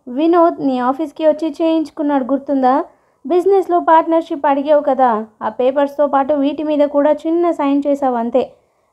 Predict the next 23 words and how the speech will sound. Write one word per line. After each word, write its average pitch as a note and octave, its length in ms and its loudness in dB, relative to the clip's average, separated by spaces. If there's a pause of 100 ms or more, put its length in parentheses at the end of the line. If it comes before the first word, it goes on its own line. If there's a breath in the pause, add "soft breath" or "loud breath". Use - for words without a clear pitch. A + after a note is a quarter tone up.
నవ్వుతూ D#4+ 400 0
అన్న D#4+ 300 2
విరాట్ D4+ 340 2
మాటలకి C#4+ 540 -2
రవిచంద్ర C#4 560 0
కోపంగా C4+ 520 -2 (100)
చూశాడు. A#3+ 300 -8 (580)
"నువ్వెంత A#3 440 0
కోపంగా E4+ 520 4 (100)
చూసినా E4 460 0 (120)
పనవ్వదు D#4 460 0
మావయ్య, B3 580 -2 (160)
ఇప్పుడు C#4 400 -4
చక్రం D#4 300 0
తిప్పేది, C#4+ 640 0
ఆట C#4+ 280 0
ఆడించేది C#4 720 2
అంతా C#4 460 -2
విరాట్నే." A#3+ 760 -4 (1900)
"మోసం F#4+ 440 4
చేయడం F4 240 0
తప్పు D4 260 -4
కాదా?" B3+ 480 0